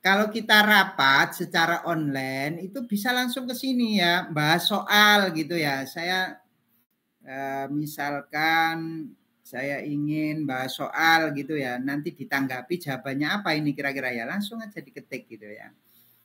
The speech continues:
Sini ya. Oke. Nah, untuk formatnya ini juga bisa disisipi Bapak Ibu ya.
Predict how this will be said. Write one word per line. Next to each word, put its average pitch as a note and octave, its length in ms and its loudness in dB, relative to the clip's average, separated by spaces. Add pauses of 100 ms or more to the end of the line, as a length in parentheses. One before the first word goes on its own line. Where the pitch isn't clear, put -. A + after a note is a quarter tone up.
(600)
Sini B2 400 -10
ya. G2 160 -18 (1120)
Oke. A#2+ 640 0 (2250)
Nah, D#3+ 640 2
untuk G3 800 2
formatnya F#3+ 800 0
ini G3 400 0
juga E3+ 400 2
bisa E3+ 320 0
disisipi F3+ 800 -2
Bapak A2+ 320 -4
Ibu A2 160 -8
ya. A2 160 -8